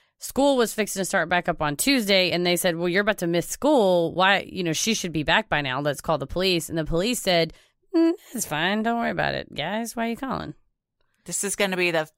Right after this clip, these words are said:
Speaker 2: first of a series of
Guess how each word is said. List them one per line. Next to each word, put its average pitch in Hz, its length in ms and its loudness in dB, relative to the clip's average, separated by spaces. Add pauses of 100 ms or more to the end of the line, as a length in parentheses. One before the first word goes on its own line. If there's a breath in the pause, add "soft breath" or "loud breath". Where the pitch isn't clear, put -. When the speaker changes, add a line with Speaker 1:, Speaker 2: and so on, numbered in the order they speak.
(240)
Speaker 2:
first 208 640 2 (100)
of 151 380 0
a 123 120 -2
series 170 1040 -2
of 147 400 0